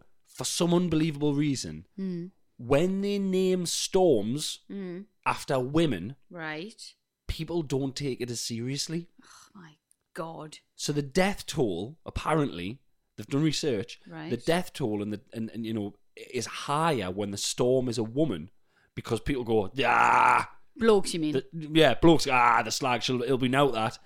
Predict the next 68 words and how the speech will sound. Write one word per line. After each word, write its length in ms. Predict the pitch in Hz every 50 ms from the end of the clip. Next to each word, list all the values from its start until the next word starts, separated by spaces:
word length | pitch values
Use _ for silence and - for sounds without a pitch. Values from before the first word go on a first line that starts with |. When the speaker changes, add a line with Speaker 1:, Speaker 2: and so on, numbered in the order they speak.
| - _ _ -
Speaker 1:
And 160 | 123 120 131
they 120 | 131 127 120 - -
go 380 | - 175 147 139 135 131 135 151
and 160 | - 127 120
do 180 | 113 147 143 151
things 360 | - - 143 123 113 104 104
that 160 | 117 107 -
they're 80 | 107 104
told 380 | - - - 135 123 127 120
not 320 | 123 123 120 120 113 - -
to 60 | 117
do. 260 | 107 - 123 131 113 95
Speaker 2:
Great. 220 | - 151 143 117 - - - _
Speaker 1:
Even 300 | - 170 180 180 160 196
if 140 | 190 180 -
it's 100 | 185 -
the 100 | - 175
same 320 | - - - 190 202 214 220
level 340 | 180 180 233 262 202 208 180
of 100 | 165 -
severity. 720 | - - 147 143 - 160 160 151 139 123 - 85 87 - -
Speaker 2:
Wow. 360 | - 170 165 156 151 147 147 147
Speaker 1:
Even 240 | 175 185 175 185
if 140 | 180 165 -
it's, 140 | 160 - -
you 60 | 165
know, 100 | 165 120
I 80 | 113 113
don't 100 | 113 120
know 60 | 113
how 120 | 117 117 107
they 60 | 107
measure 240 | 107 104 101 98 107
it, 60 | 95
but 80 | 110 110
if 80 | 104 -
it's 120 | 110 -
a 60 | 110
fucking 340 | - - 120 104 - 120 113 - -
eight 360 | 113 104 98 92 - - - _ _
and 120 | - 104 107
the 60 | 110
other 100 | 107 220
Speaker 2:
Well, 40 | 226
Speaker 1:
one's 120 | 240 202 -
Speaker 2:
it's 40 | 262
Speaker 1:
an 60 | -
Speaker 2:
a 20 | 208
Speaker 1:
eight, 40 | 214
Speaker 2:
red, 160 | 247 247 240
Speaker 1:
so 40 | 240 220
Speaker 2:
it's 80 | 208 214
amber, 400 | - 240 240 240 226 220 202 185 180
it's 120 | 185 - -
all 180 | 208 196 196
the 100 | 185 190
Speaker 1:
Yeah, 160 | - - 98
whatever, 260 | 123 131 127 117 110 -
Speaker 2:
colours. 120 | 175 -
Speaker 1:
yeah, 140 | 104 104 107
amber, 160 | 117 113 120 123 120
yeah, 60 | 110
okay, 280 | 107 107 - 127 107
so 140 | 101 - 127
say 180 | 113 - - 127
it's 100 | 117 -
a 60 | 120
red, 380 | 113 110 - 196 95 87 -